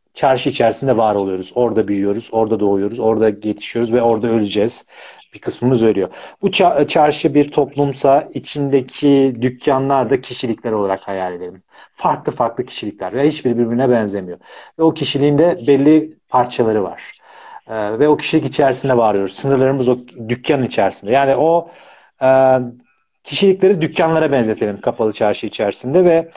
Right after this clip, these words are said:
en yakınımızda da eşimizin, dostumuzun, arkadaşların dükkanları var. Onlarla bir münasebetimiz, iletişimimiz var ama en temelde bizim sınırlarımız kendi dükkanımızın içerisinde. Şimdi bu dükkanın parçalardan bir tanesi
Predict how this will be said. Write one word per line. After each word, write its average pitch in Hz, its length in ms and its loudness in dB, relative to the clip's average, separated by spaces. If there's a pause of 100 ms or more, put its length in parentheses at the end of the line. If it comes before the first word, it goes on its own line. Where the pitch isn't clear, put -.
(320)
en 175 100 2
yakınımızda 123 640 2
da 151 60 6
eşimizin, 131 440 0
dostumuzun, 123 380 0
arkadaşların 120 580 0
dükkanları 107 480 -4
var. 143 140 4
Onlarla 127 420 2
bir 131 160 2 (340)
münasebetimiz, 123 640 -2
iletişimimiz 120 480 0
var 165 100 2
ama 117 220 0 (240)
en 156 220 0
temelde 123 480 2
bizim 131 220 0
sınırlarımız 120 500 -2
kendi 123 240 0
dükkanımızın 110 500 -2
içerisinde. 101 480 -4 (520)
Şimdi 196 160 4
bu 202 60 4
dükkanın 185 340 2
parçalardan 160 800 2
bir 156 120 -4
tanesi 151 800 2